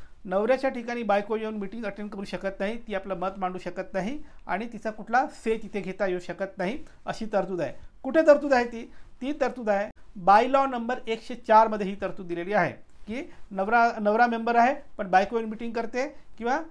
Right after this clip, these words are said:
अ, बायकोच्या नावाने flat आहे आणि नवरा येऊन, अ, आपल्या मीटिंगमध्ये आपला से देतो, हे जे काही घोळ चालतात, याच्यावर by law number एकशे चार हे बाधा आणतो, प्रतिबंध घालतो. त्याच्यामुळे असं काही करता येऊ शकत नाही, मेंबरनीच यायचं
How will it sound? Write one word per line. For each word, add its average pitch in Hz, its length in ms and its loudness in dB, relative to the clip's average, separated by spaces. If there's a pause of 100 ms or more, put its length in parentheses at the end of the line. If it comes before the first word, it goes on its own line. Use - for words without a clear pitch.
(180)
अ, 190 280 0
बायकोच्या 190 440 6
नावाने 233 220 2
flat 233 240 4
आहे 233 100 0
आणि 240 80 -4
नवरा 226 260 0
येऊन, 240 180 0 (420)
अ, 170 80 -2 (320)
आपल्या 208 200 -2
मीटिंगमध्ये 220 440 -2
आपला 220 160 0
से 214 200 -2
देतो, 208 440 -6 (240)
हे 226 120 2
जे 262 120 -2
काही 254 140 2
घोळ 214 220 4
चालतात, 202 340 0 (160)
याच्यावर 220 360 0
by 196 300 4
law 220 100 6
number 214 280 -2 (260)
एकशे 202 240 -6
चार 214 280 4
हे 202 360 -8 (260)
बाधा 170 360 6
आणतो, 214 260 0
प्रतिबंध 202 520 0
घालतो. 143 420 -2 (320)
त्याच्यामुळे 202 400 -4
असं 208 200 -2
काही 208 180 -2
करता 202 300 -4
येऊ 190 120 -4
शकत 190 360 -8
नाही, 208 260 -2 (240)
मेंबरनीच 196 580 -4
यायचं 185 380 -4